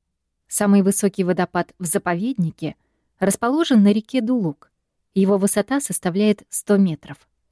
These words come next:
Один из самых зрелищных — водопад на реке Аран. Его ширина превышает высоту падения струи,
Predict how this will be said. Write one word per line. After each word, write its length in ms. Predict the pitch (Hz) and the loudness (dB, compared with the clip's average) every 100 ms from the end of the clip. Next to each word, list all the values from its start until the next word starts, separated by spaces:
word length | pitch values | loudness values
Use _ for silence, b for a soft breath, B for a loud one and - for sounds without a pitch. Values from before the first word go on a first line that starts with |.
| _ _ _ | _ _ _
Один 320 | - 185 202 196 | -6 0 2 2
из 60 | |
самых 400 | - 190 190 - - | 2 0 -2 -2 -10
зрелищных — 680 | 165 185 226 220 - 165 151 _ _ _ _ _ | -2 -2 -2 -4 -6 -8 -10 _ _ _ _ _
водопад 560 | 180 190 202 208 294 - | -2 0 0 -2 -6 -6
на 160 | - 208 | 0 2
реке 360 | 226 220 240 - | 0 -2 -6 -4
Аран. 380 | 240 226 165 - _ _ _ _ - | -2 -2 -4 -8 _ _ _ _ -4
Его 260 | 185 196 202 | 0 2 2
ширина 500 | - 185 190 269 254 _ - | 2 2 2 0 -2 _ -2
превышает 600 | 196 202 - 330 311 160 | 0 0 0 -2 -4 -2
высоту 500 | 170 185 196 - 302 | -2 -2 -2 -4 -4
падения 440 | 247 226 240 240 | -2 0 2 2
струи, 500 | - 240 220 160 - | 0 0 0 -2 -8